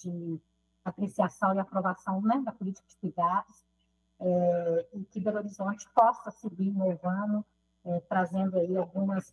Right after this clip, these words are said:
propostas, né, de serviços intersetoriais,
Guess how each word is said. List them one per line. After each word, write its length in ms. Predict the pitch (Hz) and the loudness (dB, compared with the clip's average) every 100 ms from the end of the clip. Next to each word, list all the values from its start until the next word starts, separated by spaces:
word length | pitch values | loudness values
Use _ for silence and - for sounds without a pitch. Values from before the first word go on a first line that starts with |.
| - | 2
propostas, 720 | 226 226 233 254 - - 196 | 2 2 2 2 0 -14 -6
né, 220 | 262 349 311 | -4 -2 -4
de 100 | - | -6
serviços 720 | 220 180 175 233 254 214 202 | -4 -4 -4 -6 -6 -8 -10
intersetoriais, 1300 | 185 185 185 - 180 156 180 202 208 196 196 - | -8 -12 -14 -10 -8 -2 0 2 0 -2 -4 -6